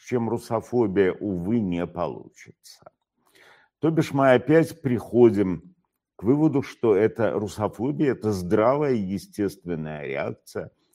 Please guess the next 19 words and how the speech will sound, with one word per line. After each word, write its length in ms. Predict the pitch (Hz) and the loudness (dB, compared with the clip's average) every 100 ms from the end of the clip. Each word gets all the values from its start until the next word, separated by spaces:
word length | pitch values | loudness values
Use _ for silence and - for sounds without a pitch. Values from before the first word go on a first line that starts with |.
| _ | _
на 260 | 101 120 117 | 0 6 6
агрессивность 920 | 107 107 101 - 117 113 127 123 - 117 | 6 0 -2 -6 -6 -2 -2 -4 -8 -12
и 40 | |
подлость 580 | - 101 85 87 - - | -6 -4 -4 -6 -10 -12
России. 600 | 78 - - - - _ _ _ _ - _ _ _ | -12 -14 -20 -20 -20 _ _ _ _ -20 _ _ _
И 120 | 92 | -2
эта 320 | 104 135 - 131 | 2 2 4 4
русофобия 760 | 110 - 104 - 139 156 135 | 2 2 0 2 0 6 6
вполне 920 | - - _ 139 123 123 123 123 135 147 | 6 -2 _ 10 10 8 6 2 2 -2
может 520 | 143 127 107 107 101 | 0 0 0 -4 0
работать 680 | 98 92 92 92 87 - _ _ _ _ | 0 2 0 0 -2 -8 _ _ _ _
антидотом 1120 | 120 113 104 117 98 87 80 80 104 117 113 _ _ _ _ | 4 4 0 -4 -2 -2 -2 -4 -10 -12 -14 _ _ _ _
для 320 | - 85 113 120 | -8 2 4 4
тех, 400 | - 147 - - | 4 4 4 2
кто 260 | - 123 | 0 2
еще 440 | 107 90 - 117 107 | 4 0 -4 0 2
не 360 | 107 120 139 | 2 2 2
окончательно 1400 | - 113 - 98 90 80 - - - - - - - 50 _ _ _ _ _ | 2 -2 -2 -6 -6 -8 -14 -14 -14 -18 -20 -20 -20 -20 _ _ _ _ _
мутировал 920 | 92 107 - - 104 90 82 85 82 | -2 -2 -2 -2 2 2 0 -2 -4